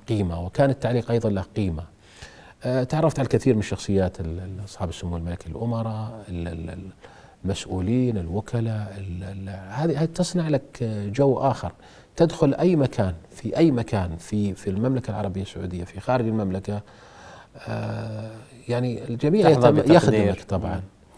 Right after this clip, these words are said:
Speaker 1: يع-
Speaker 2: تكريم، تكريم إبراهيم الجابر، هل كرمت؟ تشعر أنه أنت كرمت بعد هذه التجربة؟
Speaker 1: والله شوف، آه، الالتقاء بال-، ال-، الملوك، الالتقاء،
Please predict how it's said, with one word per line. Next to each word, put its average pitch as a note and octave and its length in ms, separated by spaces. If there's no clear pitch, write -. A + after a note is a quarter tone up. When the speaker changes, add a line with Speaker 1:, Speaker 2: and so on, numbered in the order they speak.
Speaker 1:
يع- - 320
Speaker 2:
تكريم، C3 460
تكريم G#2+ 640
إبراهيم F#2 760
الجابر، F#2 460
هل A2+ 180
كرمت؟ G#2 560
تشعر G#2+ 400
أنه F#2+ 220
أنت G2+ 140
كرمت F#2+ 460
بعد F2 180
هذه F#2 120
التجربة؟ F#2+ 560
Speaker 1:
والله F3+ 240
شوف، - 360
آه، C3+ 240
الالتقاء D3+ 600
بال-، A#2 420
ال-، F#2+ 360
الملوك، G#2 500
الالتقاء، F2+ 720